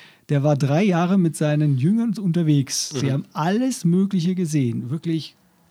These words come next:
Speaker 1: Sachen, wo wir uns manchmal nur denken, Menschenskinder, pff, wenn ich das gesehen hätte.
Speaker 2: <laughs> Genau.
Speaker 1: Und dann, kurz bevor es wirklich dann tatsächlich in Anführungsstrichen ernst wird,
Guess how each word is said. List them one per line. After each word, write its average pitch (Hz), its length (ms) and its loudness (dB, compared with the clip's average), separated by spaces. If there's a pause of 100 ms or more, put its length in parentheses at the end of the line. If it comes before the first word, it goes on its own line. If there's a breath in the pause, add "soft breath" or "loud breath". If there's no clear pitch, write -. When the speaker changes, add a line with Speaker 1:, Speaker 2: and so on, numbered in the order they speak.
(200)
Speaker 1:
Sachen, 156 500 0
wo 160 240 -2 (400)
wir 165 260 -2
uns 160 320 0
manchmal 156 380 0
nur 151 140 0
denken, 147 280 -2
Menschenskinder, 131 800 -6
pff, - 280 -18 (200)
wenn 143 160 -12
ich - 120 -20
das 170 180 -8
gesehen 165 380 -6
hätte. 226 240 -6 (240)
Speaker 2:
<laughs> - 640 -16
Genau. - 640 -4
Speaker 1:
Und 170 160 2
dann, 226 460 2
kurz - 340 -4
bevor 185 420 -4
es - 300 -6 (200)
wirklich 190 420 -4 (520)
dann 170 260 0
tatsächlich 156 560 -2
in 170 160 -6
Anführungsstrichen 160 720 -2
ernst 165 360 -2
wird, 208 320 -2